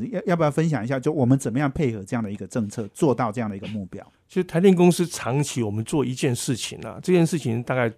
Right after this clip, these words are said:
Speaker 2: 大家比较不了解哈，我们会做整个的负载预测。
Speaker 1: 是。
Speaker 2: 所以这个负载预测，大家就是我们电力的需求，我们台电公司会做未来的十五年，会一直滚动检讨。比如说我
Speaker 1: 嗯。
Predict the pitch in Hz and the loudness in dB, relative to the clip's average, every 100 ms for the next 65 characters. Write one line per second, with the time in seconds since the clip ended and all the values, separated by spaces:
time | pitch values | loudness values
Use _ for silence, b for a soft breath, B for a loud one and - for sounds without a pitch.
0 | _ - 120 107 104 110 95 104 - - | _ -6 -6 -4 -8 -8 -8 -10 -14 -16
1 | - 131 b b b b 135 151 165 151 | -18 -20 b b b b 2 2 4 4
2 | 165 147 - 98 - 104 98 _ _ _ | 4 0 0 -10 -10 -12 -12 _ _ _
3 | - 160 110 123 - 127 _ _ _ _ | -4 -2 0 -2 -4 -6 _ _ _ _
4 | - 104 92 - 196 247 - 240 170 147 | -12 -10 -8 2 4 4 2 0 2 2
5 | 165 175 170 170 196 175 143 120 131 147 | 2 4 2 2 0 0 -2 -2 -2 0
6 | 196 160 131 - 180 - 110 113 120 131 | 0 2 0 0 -4 -2 -4 -4 -4 -6
7 | - 139 165 147 147 156 147 143 190 180 | -4 -2 0 0 2 0 2 0 4 4
8 | 113 117 - - 165 165 110 92 92 _ | 4 -4 -4 0 2 0 -2 -8 -16 _
9 | _ 202 196 208 - 117 165 139 139 117 | _ 0 0 -2 -2 -2 0 -2 -4 -8
10 | 117 98 - 151 147 117 104 95 | -8 -10 -6 -4 -2 -2 -4 -6